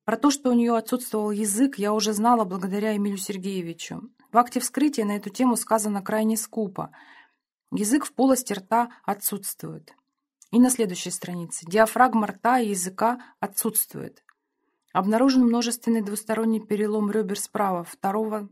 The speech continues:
третьего, четвертого, пятого, по среднеключичной и среднеподмышечной линии. Слева перелом второго,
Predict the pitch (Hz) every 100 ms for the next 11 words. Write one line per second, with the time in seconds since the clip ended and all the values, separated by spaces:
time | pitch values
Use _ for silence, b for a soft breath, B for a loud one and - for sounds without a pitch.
0 | - 214 214 208 190 190 190 208 202 -
1 | 185 185 202 196 196 185 185 B B B
2 | 202 - 240 233 220 208 196 233 226 233
3 | 220 190 202 214 220 214 190 196 - -
4 | 208 202 190 180 165 160 B B B -
5 | 226 247 240 226 220 214 202 190 - 220
6 | 226 196